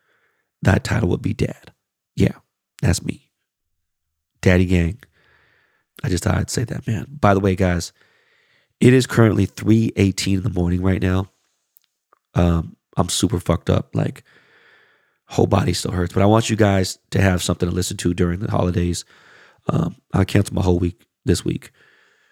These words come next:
I was supposed to be in San Francisco this week for a couple days. And then I was supposed to be in the Orange County today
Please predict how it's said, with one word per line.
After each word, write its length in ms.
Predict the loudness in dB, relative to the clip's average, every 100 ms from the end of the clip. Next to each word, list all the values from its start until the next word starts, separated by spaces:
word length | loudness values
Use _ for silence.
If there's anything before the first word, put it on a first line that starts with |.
| _ -2
I 40 |
was 80 | 0
supposed 220 | 0 -2
to 80 | -2
be 80 | -2
in 60 |
San 160 | -2 -6
Francisco 480 | -2 -2 0 0 0
this 180 | 0
week 160 | -2 -2
for 120 | -4
a 60 | -4
couple 240 | -4 -6
days. 520 | 2 2 4 0 -4 -12 _ _ _ _ _ _
And 140 | 0
then 80 | 4
I 20 |
was 80 | 2
supposed 220 | 2 -2
to 40 | 0
be 120 | -4
in 80 | -2
the 60 |
Orange 260 | -2 -4 -2
County 320 | 0 0 0
today 440 | 0 2 2 -2